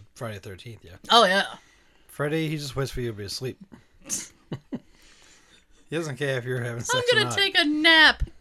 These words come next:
Speaker 1: <laughs>
Speaker 2: No.
Speaker 1: Have sex. You'll be ready for a nap afterwards. I'll be waiting for you. <laughs> We're being very goofy tonight, 'cause if you watch the video, you'll see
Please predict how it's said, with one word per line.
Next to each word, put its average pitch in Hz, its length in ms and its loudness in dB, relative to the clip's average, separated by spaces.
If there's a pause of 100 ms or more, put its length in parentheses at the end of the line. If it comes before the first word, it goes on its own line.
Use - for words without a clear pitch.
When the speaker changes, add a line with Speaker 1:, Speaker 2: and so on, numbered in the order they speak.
Speaker 1:
<laughs> 151 100 -6 (320)
Speaker 2:
No. 494 1200 4
Speaker 1:
Have 170 220 2
sex. 165 400 -2
You'll 147 100 -4
be 160 100 -4
ready 160 180 4
for 139 140 -4
a - 20 -4
nap 135 240 -6
afterwards. 110 480 -6
I'll - 240 8
be - 40 6
waiting - 200 6
for - 200 2
you. - 60 0 (3500)
<laughs> 202 160 -2 (1800)
We're 151 180 -2
being 180 220 4
very 170 200 6
goofy 143 360 -2
tonight, 120 480 -6
'cause 104 180 -10
if 107 120 -12
you 120 80 -6
watch 127 180 -4
the 110 80 -8
video, 127 340 -4
you'll 110 200 -6
see 113 360 -8